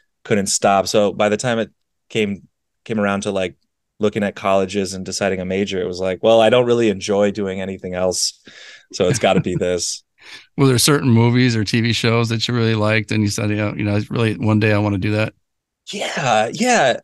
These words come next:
Speaker 1: A lot, a wide range. I mean, I was always into the, you know,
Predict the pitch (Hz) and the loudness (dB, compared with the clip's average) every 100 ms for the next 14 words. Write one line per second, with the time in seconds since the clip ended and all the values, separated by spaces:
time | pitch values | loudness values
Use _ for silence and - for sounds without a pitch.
0 | _ - 160 170 226 240 - 151 156 220 | _ -2 2 4 2 2 -2 0 2 2
1 | 226 117 135 170 117 117 127 147 175 175 | 0 0 0 0 0 0 0 0 2 2
2 | 175 151 135 127 127 107 107 101 _ _ | 0 0 -2 -6 -6 -2 -2 -2 _ _
3 | _ - 101 95 98 | _ -10 -4 -2 -2